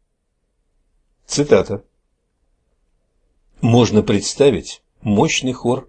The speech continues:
созвучных мыслей. Можно установить возрастание силы в усиленной профессии, именно где двое объединены одной мыслью, там уже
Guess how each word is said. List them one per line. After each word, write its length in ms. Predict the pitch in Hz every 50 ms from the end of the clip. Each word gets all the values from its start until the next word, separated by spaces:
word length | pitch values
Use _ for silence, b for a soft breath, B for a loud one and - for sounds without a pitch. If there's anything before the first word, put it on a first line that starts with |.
| _ _
созвучных 840 | - - - 104 90 78 80 82 90 101 - - 104 90 - -
мыслей. 500 | 90 87 87 82 - - 85 - - _ _ _ _ _ _ _ _ _ _ _ _ _ _ _ _ _ _ _ _ _ _ _ _ -
Можно 400 | - 107 123 139 127 110 120 123
установить 680 | 123 - 120 110 - - 127 107 104 104 104 117 110 -
возрастание 800 | 104 95 95 92 98 98 - - - - 101 98 95 92 90 90
силы 500 | - - - - 143 135 127 127 - - -
в 140 | 113 101 104
усиленной 580 | 107 - - 117 107 98 101 95 95 95 90
профессии, 800 | - - 95 87 - - 113 107 - - - - 78 69 - _ _ _ _ _ _ _ _ _ _ _ -
именно 400 | 127 113 113 113 107 104 104 101
где 200 | 95 90 104 107
двое 460 | 90 104 104 107 120 120 104 92 95
объединены 920 | - - 107 101 92 95 95 95 87 85 90 87 87 85 98 135 156 - - _ _ _ _ _ _ _
одной 440 | - 110 104 92 95 107 131 147 135
мыслью, 640 | 110 107 107 104 98 - - 95 90 90 90 - _ _ _ _ _ _
там 260 | - - 87 101 117 135
уже 300 | 135 131 147 160 156